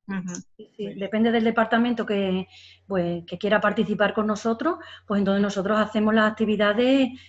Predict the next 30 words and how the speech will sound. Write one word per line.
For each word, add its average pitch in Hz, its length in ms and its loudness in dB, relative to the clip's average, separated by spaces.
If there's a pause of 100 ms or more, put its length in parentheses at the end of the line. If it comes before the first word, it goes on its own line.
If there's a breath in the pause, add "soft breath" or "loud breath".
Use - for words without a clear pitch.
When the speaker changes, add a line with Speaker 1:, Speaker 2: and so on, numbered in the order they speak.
(120 loud breath)
Speaker 2:
eh, 175 320 2
pues, 165 160 -8
de 165 80 -4
lenguaje, 165 500 -2
de 180 100 0
literatura, 202 840 2
de 214 60 0
educación 175 460 -4
física. 226 520 0 (300 loud breath)
Ahora 208 140 2
vamos 214 240 4
a 208 100 4
ir 208 80 2
a 202 40 0
un 208 100 -2
cole 277 420 4
esta 277 220 -4
semana 262 580 2 (340 soft breath)
y 240 140 0
vamos 214 260 2
a 208 40 4
hacer 202 260 -2
una, 202 420 2
una 196 180 0
actividad 196 420 2
de 190 80 0
musicoterapia 226 760 2
con 247 140 2
los 180 140 -4
peques. 262 480 4